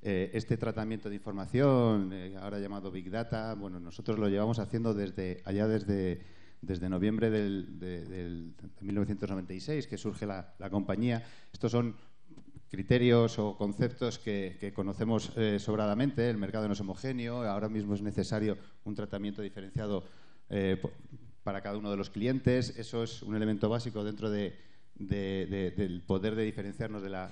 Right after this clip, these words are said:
de, de la competencia. Bueno, pues hay, hay compañías que, que, que tratan a todos los clientes igual. Nosotros el servicio que damos básicamente es una consultoría de marketing,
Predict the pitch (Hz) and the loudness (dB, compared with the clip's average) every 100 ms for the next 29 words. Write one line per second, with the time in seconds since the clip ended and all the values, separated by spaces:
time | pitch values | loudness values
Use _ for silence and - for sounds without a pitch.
0 | 95 98 - 98 95 95 98 110 131 - | -6 -6 -4 -4 0 0 2 4 4 4
1 | 117 127 107 110 104 98 107 104 - - | 2 4 4 4 4 -4 -4 -4 -6 -14
2 | - - - 107 117 110 104 113 127 - | -16 -12 -4 0 2 4 4 6 4 2
3 | 101 98 - 98 95 92 87 90 - - | 0 0 0 0 2 2 0 -2 -6 -6
4 | 92 110 113 110 104 107 104 101 - 98 | 2 2 4 2 0 0 0 -2 -4 -6
5 | 101 - 101 127 131 98 104 107 104 92 | -6 -4 0 0 2 0 0 0 0 -2
6 | 95 101 110 101 110 123 110 104 - - | -4 -4 -4 -2 0 0 0 0 -2 -12
7 | - 101 107 101 107 107 101 95 - - | -12 -10 -8 -6 -4 -2 -4 -6 -8 -16
8 | - - 101 101 98 90 - - - 107 | -16 -10 -6 -4 -4 -6 -10 -16 -6 -2
9 | 104 104 101 101 113 101 101 110 - 107 | 0 0 0 2 2 2 0 0 -2 -2
10 | 107 101 95 92 | 0 0 0 -2